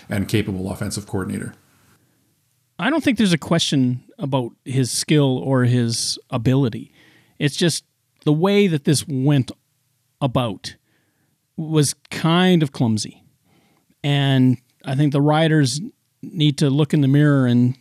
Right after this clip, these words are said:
Speaker 2: say, "Hey, we've gotta do this better. If we're recruiting A, we've gotta keep it quiet. Whomever we discuss anything with,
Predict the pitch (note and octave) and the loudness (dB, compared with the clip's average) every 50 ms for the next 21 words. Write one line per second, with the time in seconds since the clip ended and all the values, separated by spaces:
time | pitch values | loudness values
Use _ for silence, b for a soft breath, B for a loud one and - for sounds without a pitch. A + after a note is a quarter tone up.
0 | _ _ - - E3 C#3 C3 C3 D3+ D3+ B2 G2+ - _ - C#4+ D#4 B3+ G3 E3+ | _ _ -8 -4 -2 -2 0 0 -2 -2 -4 -4 -8 _ -20 -20 -18 -16 -8 -6
1 | D3 C3+ F3 E3+ E3+ D#3+ D3 B2+ - F3+ D#3 C#3+ C3 B2+ A#2+ - - - C3+ C3 | -4 -2 0 0 0 0 -2 0 2 2 2 2 2 0 -2 -2 -4 -4 -2 -2
2 | A#2 G#2+ A#2 B2+ - - F#3+ D#3+ D#3 D3+ D3 C3 - - E3+ E3+ E3 D#3+ D3 - | -2 -4 -6 -6 -4 0 2 2 4 2 2 0 0 2 2 4 4 2 0 -2
3 | C#3+ E3 E3 F3 E3+ D3 C3+ C3+ B2+ D#3+ E3 D#3 C#3+ C3 - - D3 - F3 - | -2 -2 -2 0 0 0 -2 -2 -2 -2 -2 -2 -2 -2 -2 -4 -6 -6 -8 -8
4 | - - E3+ D#3+ D3 C3 A#2 A#2 - b b b b b b b b b _ - | -4 -2 0 0 0 -2 -6 -8 -10 b b b b b b b b b _ 2
5 | D#3 E3+ E3 D#3+ E3 F3+ E3 E3+ D3 C#3 C3+ B2 C3 C#3+ C3+ B2+ B2 A#2+ C#3 B2 | 4 4 6 6 4 4 4 2 2 2 0 2 2 2 2 2 2 0 0 0
6 | - - - D#3+ D3 - - - D#3 E3 F#3+ G3 D#3 - D3 C3 B2+ B2 B2+ B2 | 0 0 0 0 0 -2 -4 -2 0 2 4 4 4 2 2 0 2 2 2 2
7 | B2 B2 - - | 2 0 -4 -8